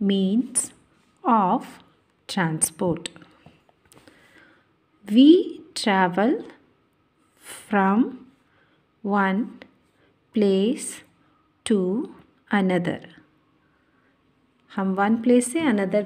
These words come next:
place को ट्रैवल करते हैं। We travel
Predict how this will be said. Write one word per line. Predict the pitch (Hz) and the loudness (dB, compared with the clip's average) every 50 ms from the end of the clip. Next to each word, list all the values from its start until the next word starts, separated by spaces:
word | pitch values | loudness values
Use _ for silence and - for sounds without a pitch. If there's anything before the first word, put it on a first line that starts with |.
| - | -4
place | - 190 190 196 - | -6 -8 -8 -8 -8
को | - 370 392 - - | -10 -12 -12 -10 -8
ट्रैवल | - 240 220 196 190 185 190 202 220 226 | -4 0 2 2 2 2 0 0 -2 -2
करते | 226 202 165 156 151 - - 156 | 0 0 0 -2 -2 -4 -4 -4
हैं। | 156 151 - 180 175 175 175 175 - - - - - - _ - _ 180 | -4 -2 -2 -2 0 0 -2 -4 -8 -14 -20 -20 -20 -20 _ -12 _ 0
We | 170 202 202 202 214 233 277 381 - - - - _ _ _ _ _ _ _ _ | 0 2 2 4 4 2 2 0 -2 -8 -18 -20 _ _ _ _ _ _ _ _
travel | - - - 196 185 175 170 170 180 185 196 220 277 | -8 0 2 4 4 4 4 2 2 2 2 2 2